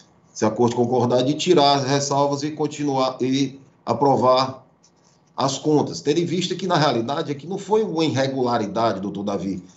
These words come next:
como houve no caso anterior. No caso em questão, o candidato, ele apresentou toda a documentação, só que, ao final, é, doutor Eduardo, ficou, tá aqui no item dois da,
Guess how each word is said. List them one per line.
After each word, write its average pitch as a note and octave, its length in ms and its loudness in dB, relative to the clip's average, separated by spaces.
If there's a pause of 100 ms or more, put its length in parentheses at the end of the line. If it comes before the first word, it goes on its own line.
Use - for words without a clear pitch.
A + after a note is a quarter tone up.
(120)
como C3+ 240 2
houve C#3 200 6
no C3+ 120 -2
caso B2+ 240 2
anterior. B2 600 2 (380)
No C3+ 140 -6
caso D3+ 500 2
em A#2 160 -2
questão, A2+ 720 0 (100)
o A#2+ 760 2
candidato, A2+ 600 0 (640)
ele C3+ 1000 4
apresentou C#3+ 600 2
toda E3+ 240 0
a - 20 -2
documentação, A#2+ 760 0
só D#3+ 200 2
que, F#3+ 300 -6 (220)
ao - 160 2
final, C#3+ 720 0 (460)
é, G#2+ 420 2
doutor A2 280 2
Eduardo, G#2 500 2 (300)
ficou, D3 560 2
tá - 120 -4
aqui B2+ 140 -4
no B2+ 120 -2
item B2 260 -2
dois A#2 360 2
da, F#2+ 360 0